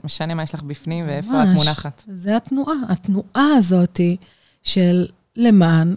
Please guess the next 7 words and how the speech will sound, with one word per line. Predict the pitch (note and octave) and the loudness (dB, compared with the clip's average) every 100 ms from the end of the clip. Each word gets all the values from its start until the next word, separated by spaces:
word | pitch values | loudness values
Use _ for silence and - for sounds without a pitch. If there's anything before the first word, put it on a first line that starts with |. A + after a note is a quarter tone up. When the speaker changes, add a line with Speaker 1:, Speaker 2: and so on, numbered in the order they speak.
| F#3+ | 0
Speaker 2:
רצונו | G#3+ - A#3 F3 E3 | -2 2 2 2 2
יתברך, | E3 F#3 A#3 E4 - - | 0 -2 -2 -4 -8 -2
למען | F#3+ F#3+ A3 D4 C#4 | 0 2 2 2 2
זה | F#3+ F3+ | 2 2
שיהיה | - G#3+ A#3 C#4 D#4 | 2 0 0 0 2
לו | A3 F#3 F3 | 2 2 2
דירה | F3 G#3+ A#3 G3 | 0 0 2 0